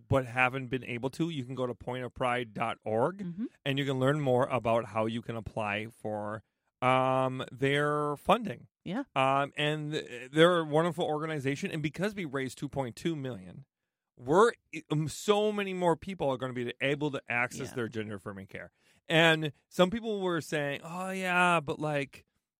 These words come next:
Speaker 1: I wish we were doing real mutual aid." This is real mutual
Speaker 2: Yeah.
Speaker 1: aid, and we're doing it in such a large volume.
Speaker 2: Mm-hmm.
Speaker 1: There is no way for us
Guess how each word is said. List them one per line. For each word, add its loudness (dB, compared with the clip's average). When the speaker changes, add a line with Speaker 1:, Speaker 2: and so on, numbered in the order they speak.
Speaker 1:
I 4
wish 4
we -4
were 2
doing -2
real 4
mutual 0
aid." -2
This -4
is 0
real 0
mutual -2
Speaker 2:
Yeah. 4
Speaker 1:
aid, -4
and -2
we're 8
doing -2
it -4
in -4
such -6
a -2
large 2
volume. -4
Speaker 2:
Mm-hmm. -10
Speaker 1:
There 6
is 2
no 6
way 6
for 0
us 2